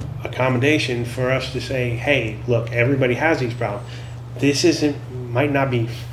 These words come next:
right for you, but here's some, this is what we did. This is how we were able to stop, you know, further problems and now moving to the future.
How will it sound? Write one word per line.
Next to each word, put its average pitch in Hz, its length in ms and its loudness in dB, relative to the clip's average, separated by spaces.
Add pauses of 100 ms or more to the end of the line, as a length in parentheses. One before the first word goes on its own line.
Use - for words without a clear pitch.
(300)
right 123 200 8
for - 140 -10
you, 156 480 6 (240)
but 120 100 -6
here's 165 280 6
some, 139 160 0 (360)
this 147 200 2
is 127 100 -2
what 110 240 0
we 113 160 2
did. 98 340 -6 (300)
This 143 220 2
is 156 80 0
how 139 240 8
we 127 260 2 (240)
were - 160 -6
able 131 280 4
to 113 460 2
stop, - 920 2 (720)
you 120 80 -2
know, 117 220 2 (160)
further 123 420 8
problems 113 720 2
and 110 100 -2
now 117 380 2 (480)
moving 127 440 8
to 135 120 0
the 120 80 4
future. 110 540 -4